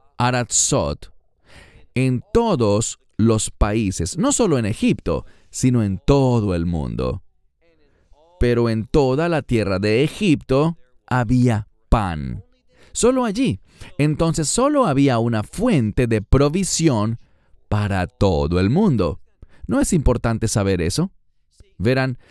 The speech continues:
la gente quiere enseñar hoy en día que existen muchas, muchas formas de entrar al reino de Dios, muchas formas de entrar en la vida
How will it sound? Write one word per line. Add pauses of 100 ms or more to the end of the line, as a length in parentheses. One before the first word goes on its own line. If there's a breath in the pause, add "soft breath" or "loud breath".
(140 soft breath)
la
gente
quiere
enseñar
hoy
en
día (100)
que
existen
muchas, (340)
muchas
formas (240)
de
entrar
al
reino
de
Dios, (240 soft breath)
muchas
formas
de
entrar
en
la
vida